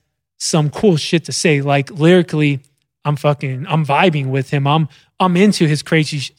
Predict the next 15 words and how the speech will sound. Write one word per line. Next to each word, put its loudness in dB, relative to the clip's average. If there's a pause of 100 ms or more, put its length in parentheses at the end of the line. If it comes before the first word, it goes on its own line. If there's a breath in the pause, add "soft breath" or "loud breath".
(100)
crazy 0
shit, -4 (140)
having 0
sex -2
in -2
the -2
studio. 0 (340 soft breath)
Like, -4 (140)
I'm 4
with 4
everything 4
he's -2
talking 0
about. 0 (340 soft breath)
Now, 2